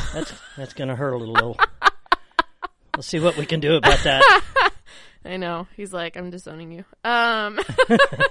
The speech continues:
Speaker 1: all right, cool.
Speaker 2: Yeah.
Speaker 1: Well, football is cool. Um, okay. But you did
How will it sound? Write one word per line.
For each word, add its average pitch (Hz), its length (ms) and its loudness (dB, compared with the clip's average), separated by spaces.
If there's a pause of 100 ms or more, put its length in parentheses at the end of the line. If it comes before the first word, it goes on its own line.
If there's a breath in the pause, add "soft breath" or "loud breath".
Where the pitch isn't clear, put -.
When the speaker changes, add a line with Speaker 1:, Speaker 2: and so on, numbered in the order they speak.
(1080 loud breath)
Speaker 1:
all 269 120 0
right, 240 280 0
cool. 269 300 -4
Speaker 2:
Yeah. 104 140 -20
Speaker 1:
Well, 254 340 6
football 302 440 4
is 247 180 -4
cool. 240 360 0 (840)
Um, 185 800 -2 (1400)
okay. 208 420 -4 (160)
But 254 320 2
you 233 160 -6
did 330 500 -8